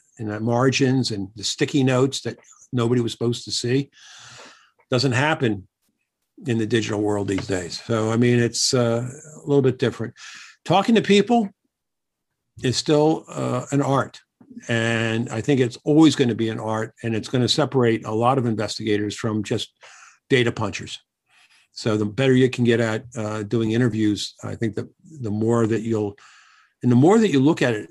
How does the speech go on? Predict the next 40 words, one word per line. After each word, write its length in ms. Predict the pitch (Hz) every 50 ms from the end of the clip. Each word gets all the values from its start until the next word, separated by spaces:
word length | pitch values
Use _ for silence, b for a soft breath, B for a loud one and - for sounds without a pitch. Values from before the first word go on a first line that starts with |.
| _ -
as 120 | 113 104
an 100 | 117 110
art 200 | 110 113 123 143 147
and 80 | 127
a 40 | 104
science, 720 | - - 131 113 113 123 139 156 151 - - - - _ _ _ _ - -
uh, 340 | 107 104 104 110 113 127 131
and 220 | 117 117 120 120 - -
rather 240 | 127 123 123 127 131
than 120 | 127 113
just, 200 | 104 120 - - -
"Oh, 120 | 127 120 113
I 60 | 110
gotta 160 | 117 113 107
take 180 | - 127 113 107
another 240 | 107 104 104 101
statement," 560 | 98 - - 117 107 110 110 - 107 104 104 98
or, 220 | 92 98 95 98
"Oh, 160 | 104 117 120
I 80 | 120 117
gotta 160 | 113 107 104
take 160 | 98 127 104
a 60 | 107
recorded 360 | 101 101 - 120 110 101 101 -
sta-, 280 | - - 123 123 - _ -
interview." 400 | 120 110 117 110 107 101 101 101 B B B B B B B B B _
No, 120 | 160 190 214
no. 280 | 180 131 110 101 - _ _ _ _ _ _ _ _ _ _ _ _ -
The 60 | 120
more 260 | 120 131 165 202 214
that 140 | 202 185 175
you 160 | 170 160 160
look 200 | 170 180 175 -
at 300 | - 123 120 120 117 113
it 100 | 107 107
as 160 | 110 107 101
being 500 | - - 123 123 123 123 120 117 117 117 123
a 80 | 110
way 340 | 107 104 110 120 127 131 131
of, 220 | 117 107 110 107